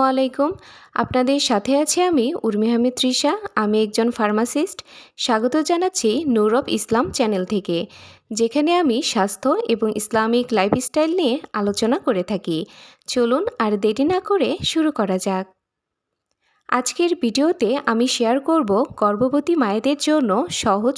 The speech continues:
ও পুষ্টিকর একদিনের খাবারের তালিকা, যা সাধারণভাবে ডাক্তারের পরামর্শ অনুযায়ী সাজানো হয়েছে। তবে মনে রাখবেন, প্রতিটি মায়ের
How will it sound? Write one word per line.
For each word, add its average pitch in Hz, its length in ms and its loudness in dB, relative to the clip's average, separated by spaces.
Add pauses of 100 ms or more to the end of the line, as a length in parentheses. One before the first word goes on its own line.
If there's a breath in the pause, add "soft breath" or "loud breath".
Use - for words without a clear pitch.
ও 233 120 4
পুষ্টিকর 226 580 -2 (140)
একদিনের 214 480 0
খাবারের 247 440 0
তালিকা, 180 360 -2 (540 loud breath)
যা 247 220 0
সাধারণভাবে 277 760 2 (140)
ডাক্তারের 233 480 0
পরামর্শ 233 540 0
অনুযায়ী 381 420 0 (100)
সাজানো 220 460 0
হয়েছে। 180 420 -2 (2250)
তবে 285 240 0
মনে 262 280 2
রাখবেন, 302 440 0
প্রতিটি 254 460 -2
মায়ের 262 320 2